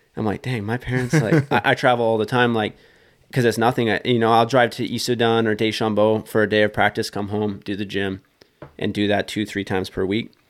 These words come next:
Speaker 1: Um, but I think that's just growing up where I did, middle of nowhere, and you just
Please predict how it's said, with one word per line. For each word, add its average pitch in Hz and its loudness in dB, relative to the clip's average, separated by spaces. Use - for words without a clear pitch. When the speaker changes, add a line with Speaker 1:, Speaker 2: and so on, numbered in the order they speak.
Speaker 1:
Um, 104 2
but 110 4
I 101 2
think 107 -4
that's 104 0
just - -4
growing 107 2
up 101 -2
where 107 2
I 98 2
did, 104 0
middle 120 2
of 110 2
nowhere, 113 2
and 107 0
you 104 -2
just 104 -6